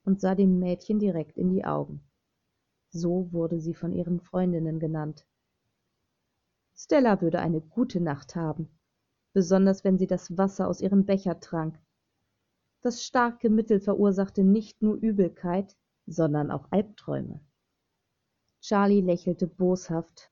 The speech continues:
und ging dann hinüber in den Tanzsaal, wo Julie bereits mit den zwei auszubildenden Puppen war. Bereits vor der Tür konnte sie Julie Piano spielen hören.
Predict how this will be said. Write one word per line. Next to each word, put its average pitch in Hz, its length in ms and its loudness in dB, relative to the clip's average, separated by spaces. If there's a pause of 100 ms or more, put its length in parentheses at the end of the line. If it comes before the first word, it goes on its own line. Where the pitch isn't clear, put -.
und 240 180 0
ging 214 200 4
dann 196 240 2
hinüber 214 560 4
in 214 120 0
den 233 180 -2
Tanzsaal, 160 760 -4 (320)
wo 170 140 -2
Julie 170 580 -4
bereits 175 680 -4
mit 185 180 -2
den 160 140 -2
zwei 196 300 -2
auszubildenden 180 760 -4
Puppen 160 340 -6
war. 143 300 -8 (2500)
Bereits 190 500 -2
vor 262 180 -2
der 269 200 0
Tür 160 380 -2
konnte 180 360 -2
sie 170 140 0
Julie 185 420 0
Piano 220 540 0
spielen 151 480 -6
hören. 156 420 -4